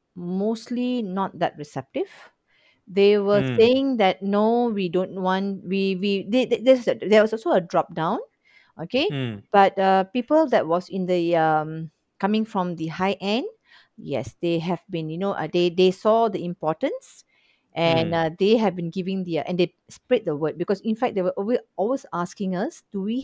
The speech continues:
Speaker 1: have programs during the school holidays?" Which we didn't do,
Speaker 2: Mm.
Speaker 1: because we were freelancers, which we didn't do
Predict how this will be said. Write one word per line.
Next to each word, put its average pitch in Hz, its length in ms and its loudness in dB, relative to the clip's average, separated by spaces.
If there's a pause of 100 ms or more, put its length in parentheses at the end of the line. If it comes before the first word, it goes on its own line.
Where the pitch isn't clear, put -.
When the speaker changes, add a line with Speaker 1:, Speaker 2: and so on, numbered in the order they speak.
Speaker 1:
have 214 360 -4
programs 170 600 -4
during 202 360 -2
the 165 120 -6
school - 360 -6
holidays?" 143 680 -8 (500)
Which 240 300 -6
we 190 120 -2
didn't 180 280 -4
do, 131 80 -2
Speaker 2:
Mm. 107 80 -6
Speaker 1:
because - 160 -2
we 226 80 -2
were 175 160 2
freelancers, 196 800 -2
which 190 240 -12
we 190 80 -4
didn't 175 240 -6
do 160 80 -8